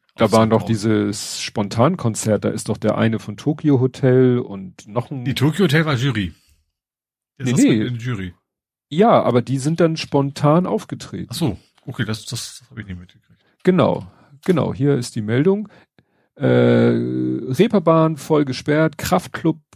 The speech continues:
Speaker 1: und Bill Kaulitz geben Spontankonzert. Genau, nur wenige
Speaker 2: Ah.
Speaker 1: Stunden zuvor hatten sie, das war am einundzwanzigsten.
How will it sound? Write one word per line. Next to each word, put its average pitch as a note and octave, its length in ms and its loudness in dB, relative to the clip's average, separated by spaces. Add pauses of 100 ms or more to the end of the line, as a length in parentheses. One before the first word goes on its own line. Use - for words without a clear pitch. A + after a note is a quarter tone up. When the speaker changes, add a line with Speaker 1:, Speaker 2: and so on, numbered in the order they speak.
(120)
Speaker 1:
und D3 260 -2
Bill D3 160 2
Kaulitz C#3 520 0
geben B2+ 200 -2
Spontankonzert. A2 1160 -6 (760)
Genau, G2+ 320 -4
nur B2 220 2
wenige E3 540 6
Speaker 2:
Ah. - 20 -4
Speaker 1:
Stunden D3 400 -4
zuvor D3+ 480 -2
hatten C3 240 -2
sie, A#2 260 -10
das - 180 -12
war A#2+ 40 -2
am A#2 100 -4
einundzwanzigsten. - 840 -8